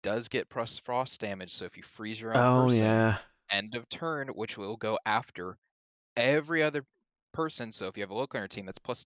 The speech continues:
Speaker 1: twelve damage. That's twenty-two damage to all enemies at the end of your turn.
Speaker 2: Does, does Lokalar's thing keep at end of turn?
Speaker 1: Well, I mean, her thing doesn't say end of turn, and normally Frozen ends before end of turn 'cause
Speaker 2: True,
Speaker 1: Sinestra
Speaker 2: then
Speaker 1: goes
Speaker 2: yeah.
Speaker 1: bef-, after that.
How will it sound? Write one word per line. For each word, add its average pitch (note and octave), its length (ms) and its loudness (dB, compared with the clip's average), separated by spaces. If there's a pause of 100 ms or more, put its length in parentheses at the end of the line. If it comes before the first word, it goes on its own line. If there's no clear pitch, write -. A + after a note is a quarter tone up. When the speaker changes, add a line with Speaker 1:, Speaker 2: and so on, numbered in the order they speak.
Speaker 1:
twelve A2+ 360 0
damage. A#2+ 480 -4 (340)
That's - 240 -6
twenty-two C3 720 -6
damage G2+ 440 0
to F2 100 0
all F#2 260 0
enemies E2+ 360 -8
at F2+ 80 -14
the B1+ 100 -10
end F2 100 -12
of D2+ 60 -14
your C#2 100 -14
turn. - 220 -18 (260)
Speaker 2:
Does, B2+ 260 4
does C#3+ 220 6
Lokalar's G#3+ 560 8
thing D3 260 6
keep B2+ 400 0
at D3 160 4
end E3 240 4
of F3 140 2
turn? F#3+ 380 2 (580)
Speaker 1:
Well, C3 180 4
I D3 80 4
mean, D3+ 200 0
her D#3 260 -4
thing G#3 200 -4
doesn't F#3 200 -2
say D3 260 4
end A#2 180 -2
of A#2 120 -6
turn, A#2 280 -8
and G#2 140 -6
normally G#2+ 360 -6 (420)
Frozen A2+ 440 0 (100)
ends G#2+ 300 0
before G#2+ 500 -2
end G#2+ 120 -2
of G#2 100 -6
turn G#2 280 -8
'cause G2 220 0
Speaker 2:
True, F#3+ 420 8
Speaker 1:
Sinestra A#2+ 340 4
Speaker 2:
then D#3 140 8
Speaker 1:
goes D3 100 6
Speaker 2:
yeah. A#2+ 380 8
Speaker 1:
bef-, - 60 -8 (200)
after G#2+ 340 -2
that. D3 260 2